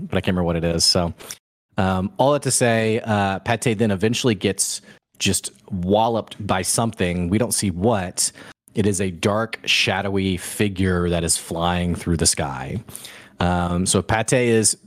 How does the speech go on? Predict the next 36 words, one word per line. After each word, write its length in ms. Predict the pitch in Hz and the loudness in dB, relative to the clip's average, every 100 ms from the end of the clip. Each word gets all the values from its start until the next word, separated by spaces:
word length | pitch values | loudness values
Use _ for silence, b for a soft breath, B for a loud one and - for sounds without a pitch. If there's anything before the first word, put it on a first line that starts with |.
| - | -4
for 80 | - | 0
the 80 | 110 | 0
time 320 | - 135 110 | 2 2 4
being, 640 | 104 151 110 101 98 92 - _ | 6 6 6 4 2 0 -6 _
out 200 | 98 98 | 0 2
of 300 | 98 92 90 | 2 2 0
commission. 580 | - 92 87 82 73 110 - - _ _ _ _ _ _ _ _ - | 0 2 2 -4 -6 -10 -14 -20 _ _ _ _ _ _ _ _ -6
The 80 | - | 0
party 260 | 151 147 | 2 0
kind 220 | 127 147 | 0 2
of 60 | 117 | 4
navigates 560 | 110 117 123 127 120 - | 4 2 2 2 2 2
their 160 | 120 | 4
way 240 | 113 104 107 | 4 4 2
in, 580 | 160 190 190 190 190 185 | 4 4 6 4 2 2
avoiding 580 | 98 90 117 127 123 120 | 0 2 4 4 4 4
what 120 | 110 | 4
they 100 | 104 | 2
think 400 | - 113 113 - 110 | 2 0 0 -2 0
is 260 | 98 87 | 0 0
the 100 | 98 | -2
spotlight 640 | 90 - 95 95 117 110 104 | -2 -2 -2 -2 0 -2 -2
of 120 | 90 | -2
these 160 | 92 98 | -2 0
watchtowers, 760 | 147 151 - 135 127 127 - B B B B | 0 0 0 2 2 2 -2 B B B B
and 100 | 95 | 0
they 80 | 95 | 2
eventually 400 | 90 123 - 120 | 2 0 2 2
make 220 | 110 107 | 2 0
their 120 | 117 | 0
way 220 | 104 104 98 | 2 2 0
to 340 | - 107 98 | -2 0 0
this 360 | 90 92 - - | 0 0 0 -4
thick, 480 | - - 135 - - | -4 -2 -2 -4 -10
brambly 640 | 90 90 101 107 101 95 | -4 0 0 0 0 0
wall, 800 | 87 85 90 95 90 78 76 82 | -2 0 2 2 2 -2 -2 -4